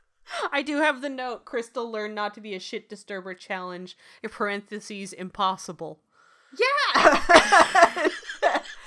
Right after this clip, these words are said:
Speaker 2: She, I, like, she gets rewarded for it instead, the little turd.
Speaker 1: Like, she really is just kind of, like, like, when you were talking about how they, they should have had, like,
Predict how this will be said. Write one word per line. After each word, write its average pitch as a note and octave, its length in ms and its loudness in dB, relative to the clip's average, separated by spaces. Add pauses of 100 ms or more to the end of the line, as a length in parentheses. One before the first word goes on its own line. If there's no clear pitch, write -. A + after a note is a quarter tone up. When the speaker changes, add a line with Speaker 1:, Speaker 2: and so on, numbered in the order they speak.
(400)
Speaker 2:
She, - 120 -6 (720)
I, G#4 440 -2
like, G4+ 80 -4
she G4+ 200 -6
gets G#4+ 240 -4
rewarded G4+ 640 0
for D#4+ 200 -4
it C4+ 200 -4
instead, D#4+ 840 -4
the A#3 60 -14
little A3+ 240 -4
turd. A3 540 -6 (200)
Speaker 1:
Like, E4+ 200 -4
she G#4+ 160 0
really F#4+ 400 4
is C4+ 260 6
just C4+ 240 -6
kind C#4 260 0
of, B3 140 -8
like, A#3+ 260 -6 (400)
like, D4 300 -6 (3500)
when F4+ 220 -4
you F4+ 80 -2
were G4+ 100 0
talking F4 280 0
about D4+ 160 0
how C4+ 220 0
they, C4 200 -6
they C4 180 -8
should C4+ 180 -6
have C4 100 -8
had, A#3 440 -8
like, G3 200 -12